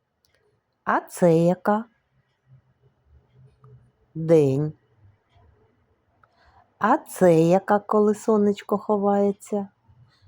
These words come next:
Вірно, це вечір. А ще є ніч.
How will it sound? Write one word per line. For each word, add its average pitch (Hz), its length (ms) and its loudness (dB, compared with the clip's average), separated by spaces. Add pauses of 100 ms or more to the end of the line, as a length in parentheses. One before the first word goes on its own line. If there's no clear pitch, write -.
(140)
Вірно, 143 600 -2
це 247 320 0
вечір. 143 800 -6 (1700)
А 160 160 -6
ще 151 600 -4 (1000)
є 135 440 -4 (760)
ніч. 117 760 -10